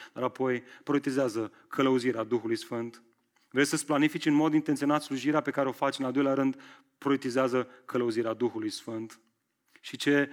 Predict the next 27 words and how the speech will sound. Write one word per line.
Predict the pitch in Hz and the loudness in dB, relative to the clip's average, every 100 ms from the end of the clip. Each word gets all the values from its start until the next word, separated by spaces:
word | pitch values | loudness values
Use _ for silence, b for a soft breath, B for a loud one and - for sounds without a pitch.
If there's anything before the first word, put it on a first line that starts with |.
| 143 | -6
important | - 139 147 147 147 | -2 0 0 0 0
este | 143 143 | 0 -2
să | 131 | -2
vorbim | 123 135 147 139 | -2 2 4 4
asta | 127 131 147 143 B B B | 2 2 0 0 B B B
tocmai | 160 143 143 | -2 4 6
astăzi, | 147 147 127 - | 6 4 -2 -2
când | 135 131 123 - | 0 0 0 -4
creștinătatea | - 131 - 127 143 139 | -2 0 0 0 0 0
sărbătorește | 131 131 123 127 139 139 135 | -2 -2 -4 -2 -2 0 -2
ce? | - 139 | 0 -2
Cincizecimea, | 101 - 135 131 - 139 | 0 2 2 2 2 0
nu? | 113 135 | -2 -4
Coborârea | 127 117 131 135 | -4 0 2 2
Duhului | 131 120 123 | 0 0 -2
Sfânt. | 117 - 143 143 - - _ B B | -4 0 2 0 -4 -18 _ B B
Observați | - 156 165 - - | -2 0 0 -2 -6
versetul | - 127 160 147 | -4 0 2 4
opt. | 156 147 - - B B | 4 0 -10 -20 B B
„Însă | 151 170 | 0 4
voi | 175 | 6
rămâne | 196 185 196 | 6 4 4
în | 185 | 4
Efes | 160 - 180 175 | 4 4 4 4
până | - 156 | 4 4
în | 147 | 4
ziua | 139 190 214 185 - | 4 6 4 2 -8